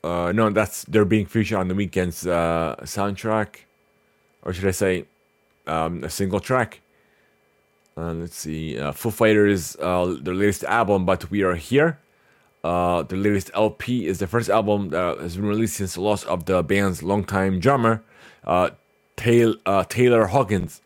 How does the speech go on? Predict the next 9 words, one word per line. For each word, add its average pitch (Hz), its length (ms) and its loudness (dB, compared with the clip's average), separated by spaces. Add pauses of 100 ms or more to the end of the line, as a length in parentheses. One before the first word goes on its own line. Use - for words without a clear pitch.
last 101 340 -2
year. 85 240 -2 (180)
May 87 140 -6
he 90 100 -2
rest 87 240 -2
in 71 120 -12
peace. 85 340 -10 (920)
We 95 180 -4
have, 92 880 0